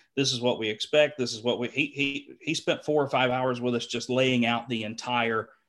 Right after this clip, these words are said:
fair market, and even went with us to our first fair convention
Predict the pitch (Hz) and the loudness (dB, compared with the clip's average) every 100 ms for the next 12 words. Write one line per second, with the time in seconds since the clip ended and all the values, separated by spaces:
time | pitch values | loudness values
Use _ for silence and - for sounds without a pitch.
0 | _ _ - 127 120 120 117 117 120 123 | _ _ 2 4 6 4 4 0 0 0
1 | 143 180 170 143 143 151 139 127 127 - | 0 0 0 2 2 2 0 2 2 2
2 | 127 117 117 - 131 - 143 135 131 123 | 0 2 2 0 0 0 2 2 0 0
3 | 123 120 117 113 | 0 0 -2 -4